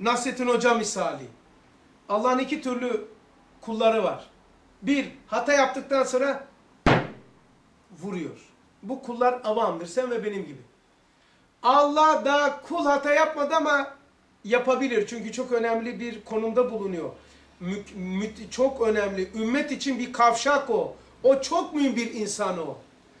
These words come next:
Hata yaparsa ümmet sendeler. Hata yaparsa ümmet devrilir. Onun için hatadan sonra Allah tokat vursa olmuyor, değ-, değmiyor. O insana toka-, ce-, hata yapmadan önce tokat vuruyor.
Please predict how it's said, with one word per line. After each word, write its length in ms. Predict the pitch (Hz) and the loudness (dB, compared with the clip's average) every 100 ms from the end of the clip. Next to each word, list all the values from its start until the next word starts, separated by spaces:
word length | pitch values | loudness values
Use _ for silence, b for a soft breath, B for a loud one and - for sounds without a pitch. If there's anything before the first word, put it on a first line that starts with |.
| b b | b b
Hata 300 | - 233 277 | 0 2 6
yaparsa 760 | 277 277 320 339 330 254 - - - _ - | 6 6 6 6 6 2 2 -2 -16 _ -6
ümmet 420 | 214 233 285 294 | -2 2 2 2
sendeler. 680 | - 240 226 226 202 170 - - _ _ _ _ _ _ _ _ b b _ | 0 0 2 0 0 -4 -6 -18 _ _ _ _ _ _ _ _ b b _
Hata 260 | 202 254 | -2 4
yaparsa 520 | 269 285 302 285 226 - | 6 6 4 4 0 -2
ümmet 360 | 233 269 277 | 0 0 2
devrilir. 520 | 254 240 240 202 139 - b b b - | 0 2 0 -2 -6 -12 b b b 4
Onun 200 | 254 330 | 4 4
için 220 | 320 214 | 0 0
hatadan 520 | 180 226 262 294 294 | 2 2 4 2 2
sonra 240 | 285 269 | 2 2
Allah 200 | 262 254 | 2 2
tokat 380 | 247 247 269 262 | 0 2 2 0
vursa 220 | 254 - | -6 -4
olmuyor, 560 | 240 247 233 190 160 147 | 2 6 6 4 -8 -6
değ-, 420 | 202 208 214 185 | 0 2 0 0
değmiyor. 440 | 214 202 175 143 - b b b b b - | 2 2 0 -6 -12 b b b b b 2
O 200 | 233 330 | 4 6
insana 720 | 311 - 247 247 294 285 - - | 4 2 0 6 6 4 -2 -4
toka-, 460 | 233 233 240 - 196 | -2 0 -2 -4 -2
ce-, 560 | 233 226 208 202 196 | 0 0 -2 -6 -6
hata 280 | 180 226 262 | -4 2 4
yapmadan 400 | 277 269 247 226 | 4 2 0 0
önce 220 | 226 226 | -2 -4
tokat 360 | 208 185 165 - | -6 -8 -10 -12
vuruyor. 160 | 127 | -18